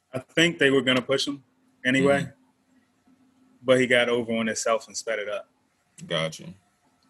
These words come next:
Speaker 1: On his own, he sped it up, like, kinda like, well, not like Kofi, 'cause Kofi did that all by himself. The people did that for Kofi. Um,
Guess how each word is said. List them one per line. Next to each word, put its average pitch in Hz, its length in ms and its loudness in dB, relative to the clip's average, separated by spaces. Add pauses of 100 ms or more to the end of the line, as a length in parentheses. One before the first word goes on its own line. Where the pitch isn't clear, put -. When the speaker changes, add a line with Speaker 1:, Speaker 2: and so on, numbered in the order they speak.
Speaker 1:
On 113 100 -6
his 104 140 -8
own, 104 380 -8
he 101 80 -16
sped 107 280 -6
it 101 80 -12
up, 104 200 -6
like, 101 360 -8
kinda 110 200 -6
like, 104 260 -4 (1500)
well, 117 120 -8
not 120 180 0
like 104 180 -4
Kofi, 104 300 -10
'cause - 140 -18
Kofi 101 320 -12
did 101 140 -12
that 98 100 -12
all 98 160 -14
by 92 180 -18
himself. 95 400 -16 (1200)
The 107 60 -12
people 120 280 -4
did 104 160 -6
that 98 140 -8
for - 100 -18
Kofi. - 400 -16 (1400)
Um, 107 340 -10